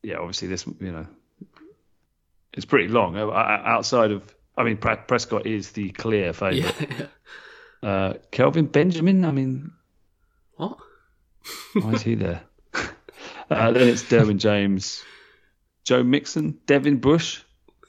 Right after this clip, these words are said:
Speaker 1: plus five thousand. I think that will, uh,
Speaker 2: You'd have to
Speaker 1: please
Speaker 2: come
Speaker 1: this
Speaker 2: back
Speaker 1: podcast.
Speaker 2: first.
Speaker 1: <laughs> Yeah, yeah. <laughs> Tyrod Taylor, James Conner. James Conner's not a bad shout.
Speaker 2: Yeah,
Speaker 1: Cam
Speaker 2: I like
Speaker 1: Newton.
Speaker 2: that. I like that.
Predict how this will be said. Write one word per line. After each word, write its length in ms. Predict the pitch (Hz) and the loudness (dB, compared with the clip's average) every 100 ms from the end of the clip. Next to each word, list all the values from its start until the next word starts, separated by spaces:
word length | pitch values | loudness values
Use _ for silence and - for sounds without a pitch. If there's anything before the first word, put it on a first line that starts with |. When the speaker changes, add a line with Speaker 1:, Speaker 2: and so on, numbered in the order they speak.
| _ _ _ - - - - - - - | _ _ _ -6 -4 -4 -6 -10 -14 -4
Speaker 1:
plus 240 | 62 62 | -2 -2
five 260 | - - 123 | 0 -2 0
thousand. 460 | 127 - - - - _ _ _ _ - - _ - _ - - | 0 0 -2 -8 -12 _ _ _ _ -20 -20 _ -20 _ -20 -14
I 40 | 101 | -14
think 200 | 98 98 | -10 -8
that 100 | 98 | -6
will, 140 | 92 95 | -6 -2
uh, 80 | |
Speaker 2:
You'd 80 | 95 | 0
have 140 | 160 117 | 2 2
to 60 | |
Speaker 1:
please 100 | 104 | 2
Speaker 2:
come 80 | 151 | 6
Speaker 1:
this 100 | 135 | 6
Speaker 2:
back 100 | 175 | 4
Speaker 1:
podcast. 520 | - 156 147 - - | 4 4 6 4 6
Speaker 2:
first. 20 | - | 6
Speaker 1:
<laughs> 140 | - | 10
Yeah, 1200 | - - 392 - - 381 - 403 - - - 120 85 - _ - - _ - 143 | 10 10 10 10 10 8 6 4 4 0 2 2 2 -6 _ -20 -20 _ 0 2
yeah. 40 | |
<laughs> 440 | 123 135 - - - | 2 0 -4 -10 0
Tyrod 320 | 120 120 110 | 4 4 4
Taylor, 380 | 123 120 120 - _ | 2 2 0 -4 _
James 260 | - 110 107 | -6 -4 -4
Conner. 360 | - 117 120 127 | -2 0 -2 -4
James 200 | 226 220 | -6 -2
Conner's 360 | 170 165 110 | 0 0 0
not 80 | - | -4
a 40 | - | -8
bad 160 | 92 | -8
shout. 280 | - 107 110 _ _ _ _ _ _ _ _ _ | -6 -8 -8 _ _ _ _ _ _ _ _ _
Speaker 2:
Yeah, 240 | 240 247 | 2 2
Speaker 1:
Cam 200 | 156 120 | 2 6
Speaker 2:
I 40 | 370 | 8
like 60 | - | 8
Speaker 1:
Newton. 360 | 277 147 165 - | 8 4 0 -2
Speaker 2:
that. 140 | 190 | 2
I 20 | |
like 180 | 208 - | 2 0
that. 200 | 190 - | -4 -16